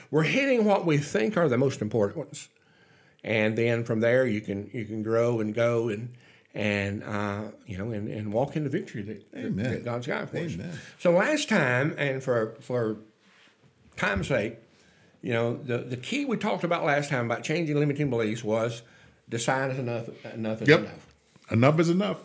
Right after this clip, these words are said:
Speaker 1: Yep. And that, um, I'm not gonna continue to live this way.
Speaker 2: Mm-mm.
Speaker 1: You know?
Speaker 2: Mm-mm.
Speaker 1: You know, it's amazing, David, you know,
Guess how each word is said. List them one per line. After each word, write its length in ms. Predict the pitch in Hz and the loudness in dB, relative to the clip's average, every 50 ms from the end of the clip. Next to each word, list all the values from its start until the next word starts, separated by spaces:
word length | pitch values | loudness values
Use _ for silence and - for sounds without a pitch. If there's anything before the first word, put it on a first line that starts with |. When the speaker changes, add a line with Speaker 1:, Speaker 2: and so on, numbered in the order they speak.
| - - - | -16 -20 -16
Speaker 1:
Yep. 220 | 127 107 110 160 - - _ _ _ _ _ _ _ _ - | -14 -14 -12 -14 -16 -18 _ _ _ _ _ _ _ _ -4
And 340 | 120 123 120 120 120 117 | -2 0 0 0 0 0
that, 320 | 117 113 110 110 107 110 - - | 0 0 0 0 -2 -4 -6 -6
um, 360 | 117 107 107 107 113 156 - - _ _ _ _ _ _ _ - | -6 -4 -4 -4 -4 -6 -10 -16 _ _ _ _ _ _ _ 2
I'm 260 | 151 151 170 208 196 175 | 4 4 6 6 6 6
not 260 | 165 165 196 190 180 | 6 6 4 4 4
gonna 180 | 165 170 180 | 4 4 4
continue 380 | - 165 156 156 156 151 156 165 | 4 2 2 4 4 4 4 4
to 60 | 180 | 2
live 140 | 220 269 262 | 0 0 -2
this 120 | 196 120 - | -2 -4 -4
way. 140 | 104 90 - - - - - - - - - - - - _ _ _ _ _ _ _ _ _ _ _ _ _ _ _ - | -4 -6 -8 -10 -16 -20 -20 -20 -20 -20 -20 -20 -20 -20 _ _ _ _ _ _ _ _ _ _ _ _ _ _ _ -6
Speaker 2:
Mm-mm. 280 | 120 127 127 110 98 92 - - - | -4 -2 0 0 -2 -2 -4 -10 -10
Speaker 1:
You 80 | 104 | -8
know? 180 | 92 104 156 180 - - _ _ _ | -6 -6 -6 -8 -10 -16 _ _ _
Speaker 2:
Mm-mm. 300 | - 127 120 120 101 - | -4 -4 -2 -2 -2 0
Speaker 1:
You 80 | 185 240 | 2 2
know, 40 | - 262 | 2 2
it's 120 | 247 - | 0 0
amazing, 640 | 202 196 240 277 311 294 226 180 160 143 139 139 - - - _ _ _ _ _ - | 2 2 2 2 4 4 4 6 4 4 2 0 -6 -14 -20 _ _ _ _ _ -2
David, 360 | 156 139 143 147 156 156 151 | 2 4 6 6 4 4 4
you 80 | 160 160 | 2 4
know, 280 | 156 156 147 135 - | 4 4 2 2 -2